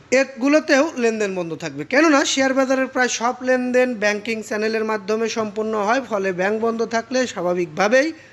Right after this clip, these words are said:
পুঁজিবাজারের কার্যক্রমও বন্ধ থাকবে। ডিসেম্বরেও ব্যাংক বন্ধ থাকে। কেন এবং এক জুলাইও কেন ব্যাংক, ব্যাংক বন্ধ থাকে? ডিসেম্বরের বিষয়টি হচ্ছে, ব্যাংকগুলো পঞ্জিকা বছরের হিসাব গুছিয়ে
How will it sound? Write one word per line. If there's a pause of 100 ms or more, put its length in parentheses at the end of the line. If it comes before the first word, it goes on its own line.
(360)
পুঁজিবাজারের
কার্যক্রমও
বন্ধ
থাকবে। (600)
ডিসেম্বরেও
ব্যাংক
বন্ধ
থাকে।
কেন (840)
এবং (400)
এক
জুলাইও
কেন
ব্যাংক,
ব্যাংক
বন্ধ
থাকে? (380)
ডিসেম্বরের
বিষয়টি
হচ্ছে,
ব্যাংকগুলো
পঞ্জিকা
বছরের
হিসাব (140)
গুছিয়ে